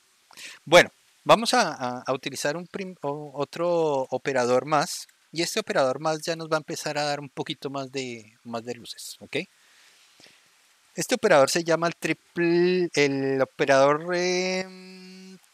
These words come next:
triple de comparación. Espérate, a ver, sí se llama. A ver, sí, operador triple de comparación.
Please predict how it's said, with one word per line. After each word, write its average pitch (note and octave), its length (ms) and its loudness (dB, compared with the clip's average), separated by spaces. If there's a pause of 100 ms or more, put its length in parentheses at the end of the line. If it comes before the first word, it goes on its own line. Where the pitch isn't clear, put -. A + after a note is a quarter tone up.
(460)
triple G#3 340 4
de F#3 60 2
comparación. D3 600 0 (160)
Espérate, - 480 -8
a G2 60 -10
ver, - 100 -14
sí - 160 -6
se - 180 -4
llama. G#2 280 -16
A A#2 140 -12
ver, G2+ 120 -8 (420)
sí, - 240 -10 (200)
operador F#2+ 480 -4
triple G#2+ 300 -6
de - 40 -10
comparación. F#2+ 600 -10